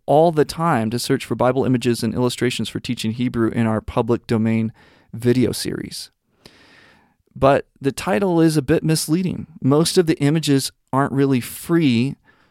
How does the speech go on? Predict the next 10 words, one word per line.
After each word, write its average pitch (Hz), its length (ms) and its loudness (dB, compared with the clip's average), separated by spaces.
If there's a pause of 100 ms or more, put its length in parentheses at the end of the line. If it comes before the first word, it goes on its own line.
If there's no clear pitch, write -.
from 127 640 0 (100)
hindrances. 156 920 0
They're 120 280 2 (360)
hindered 202 320 4
by 151 160 6
all 175 160 4
kinds 185 360 0
of 139 120 0
licensing 123 720 0
issues 113 560 -2